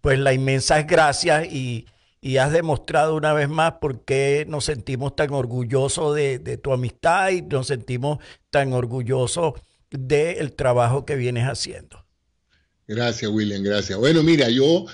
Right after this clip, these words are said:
Speaker 2: estoy en todas partes en las redes porque soy un tipo bien activo y bien curioso, pero he concentrado todo mi, mi, mi colección de contenidos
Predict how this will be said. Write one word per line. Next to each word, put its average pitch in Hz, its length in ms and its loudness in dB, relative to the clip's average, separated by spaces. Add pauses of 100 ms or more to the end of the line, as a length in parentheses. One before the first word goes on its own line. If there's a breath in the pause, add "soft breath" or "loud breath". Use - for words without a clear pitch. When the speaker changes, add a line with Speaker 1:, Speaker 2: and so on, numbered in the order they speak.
(120)
Speaker 2:
estoy 180 300 2
en 220 120 6
todas 214 240 2
partes 196 440 0
en 190 100 0
las 131 140 -2
redes 175 320 2
porque 127 340 -6
soy 127 160 -6
un 135 140 -4
tipo 151 260 -2
bien 147 380 2
activo 143 400 2
y 135 40 4
bien 127 240 2
curioso, 143 680 4 (640 loud breath)
pero 208 540 0
he 156 460 -8
concentrado 170 840 -6
todo 185 340 -2
mi, 151 480 -10
mi, 131 400 -10
mi 123 200 -8
colección 135 760 -2
de 185 240 2
contenidos 156 840 -2